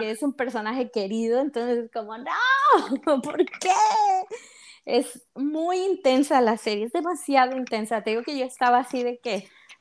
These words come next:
Speaker 2: me comía los codos y en la temporada final, así con todo, todo lo que pasó, obviamente estoy en desacuerdo con el final, ¿no? Pero
Speaker 1: Ujú.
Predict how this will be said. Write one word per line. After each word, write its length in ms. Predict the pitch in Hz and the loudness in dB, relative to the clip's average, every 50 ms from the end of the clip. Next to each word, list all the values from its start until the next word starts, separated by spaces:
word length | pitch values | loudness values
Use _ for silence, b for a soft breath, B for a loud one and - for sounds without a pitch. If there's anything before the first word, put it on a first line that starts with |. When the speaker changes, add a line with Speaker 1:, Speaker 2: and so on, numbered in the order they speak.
| - 233 | -2 2
Speaker 2:
me 240 | 233 254 262 254 254 | 4 6 6 4 6
comía 480 | - 269 269 262 269 277 294 302 330 359 | 6 4 4 4 2 2 0 0 -2 -2
los 240 | 349 320 311 - | -4 -6 -6 -8
codos 640 | - _ - 247 240 240 240 240 247 247 254 262 - 220 | -12 _ -6 -4 -4 -4 -4 -4 -4 -4 -4 -6 -8 -10
y 120 | 269 269 | -6 -4
en 100 | 254 262 | -4 -2
la 160 | 254 254 240 247 | -2 -2 -2 -2
temporada 520 | 277 262 262 - 277 262 269 277 294 320 | -2 -2 -2 -2 -2 0 0 0 0 -2
final, 500 | - - 294 262 233 226 226 233 233 240 | -4 -6 -10 -8 -8 -8 -6 -4 -2 -2
así 300 | 247 247 247 - 247 226 | -2 -4 -4 -8 -12 -12
con 200 | _ - 240 226 220 - - - | _ -12 -12 -12 -12 -10 -6 -4
todo, 480 | 240 240 247 247 254 254 214 226 226 | -2 0 0 0 0 0 -2 -4 -6
todo 280 | - - 269 269 277 285 | -6 -4 -4 -2 -2 -2
lo 160 | 277 247 214 | -2 -4 -4
que 100 | - 202 | -6 -12
pasó, 640 | 185 - 185 185 196 - - 208 202 220 240 262 - _ _ _ _ _ _ _ _ _ - - - - | -6 -4 -4 -4 -4 -6 -8 -6 -6 -4 -6 -6 -8 _ _ _ _ _ _ _ _ _ -20 -20 -12 -4
obviamente 480 | 196 226 262 277 277 269 285 269 - 254 | 0 2 2 4 4 2 0 0 0 -2
estoy 300 | 269 - - 226 233 247 | -4 -4 -4 -4 -4 -4
en 80 | 247 | -2
desacuerdo 720 | 220 226 - - 220 208 202 - 214 208 202 208 214 220 220 | -2 -2 -4 -2 -6 -6 -4 -2 -2 -2 0 0 -4 -4 -4
con 160 | 214 220 196 | -4 -6 -4
el 120 | 190 208 | -6 -8
final, 560 | - - 185 175 185 185 196 208 208 214 208 196 | -8 -8 -8 -4 0 4 6 6 6 6 4 2
¿no? 220 | 202 214 247 294 285 b b b b b _ _ _ _ _ _ _ _ - | 0 0 -2 -2 -4 b b b b b _ _ _ _ _ _ _ _ 2
Pero 460 | 262 269 277 277 269 302 311 330 | 4 6 6 4 4 2 0 0
Speaker 1:
Ujú. 20 | 359 | -2